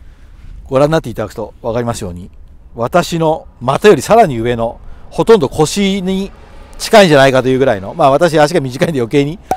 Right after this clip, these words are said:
そうなるわけですけれども、結構高いですね。なので、荷物を乗せるときはここを乗り越えなきゃいけないですし、このぐらい高さが出てますので、結構これ高いです。で、ここが、はい、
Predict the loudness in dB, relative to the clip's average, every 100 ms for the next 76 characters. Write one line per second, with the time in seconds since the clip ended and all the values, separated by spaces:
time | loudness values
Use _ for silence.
0 | -8 -2 2 4 4 2 -4 -6 -8 -8
1 | -10 -12 -16 _ -8 -8 -6 -6 -4 -2
2 | -2 -4 -12 -14 -14 -20 -20 -20 -4 -2
3 | -2 2 2 0 -8 -20 -20 -20 -20 -10
4 | -4 -4 -2 -4 -2 -4 -4 -6 -2 -2
5 | -2 -4 -2 0 0 -2 -2 -2 -2 -4
6 | -6 -6 -6 -8 -10 -14 -12 -12 -10 -6
7 | 0 0 0 -6 -10 -6 -6 -6 -10 -12
8 | -12 -18 -18 -16 -16 -18 -20 -16 -16 -10
9 | -8 -6 -8 -10 -12 -14 -18 -20 -20 -20
10 | _ _ -20 -20 -20 -12 -6 -4 -6 -10
11 | _ _ -20 -18 -10 -10